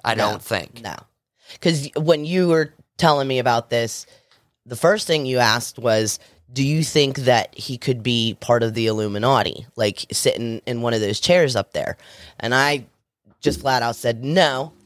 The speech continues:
Speaker 2: because
Speaker 1: Right.
Speaker 2: that's not Deadpool. Deadpool's not one to,
Speaker 1: Mm-mm.
Speaker 2: you know, be part of a group like that."
Speaker 1: Right.
Speaker 2: I could see him being, like,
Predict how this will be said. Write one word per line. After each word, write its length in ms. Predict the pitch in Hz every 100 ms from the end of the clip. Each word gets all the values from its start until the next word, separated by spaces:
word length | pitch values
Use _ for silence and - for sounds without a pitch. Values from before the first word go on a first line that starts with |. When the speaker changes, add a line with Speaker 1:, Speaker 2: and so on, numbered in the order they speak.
| _
Speaker 2:
because 300 | 151 135 147
Speaker 1:
Right. 160 | 120 113
Speaker 2:
that's 140 | 98
not 180 | 165 135
Deadpool. 580 | 135 143 135 - 104 117 _ -
Deadpool's 480 | - - 160 147
not 280 | 147 147 139
one 320 | 131 147 139 131
to, 400 | - 135 131 131
Speaker 1:
Mm-mm. 260 | 110 92 -
Speaker 2:
you 80 | 143
know, 140 | 143 123 _
be 140 | 139
part 260 | 127 151 139
of 100 | 127
a 60 | 110
group 380 | 110 120 123
like 240 | - 135 -
that." 300 | 143 147 151
Speaker 1:
Right. 440 | 117 131 151 95 - 131
Speaker 2:
I 100 | 151
could 180 | 160
see 300 | 139 - 151
him 260 | 135 143 135
being, 460 | 123 143 135 127 117
like, 500 | 117 120 110 -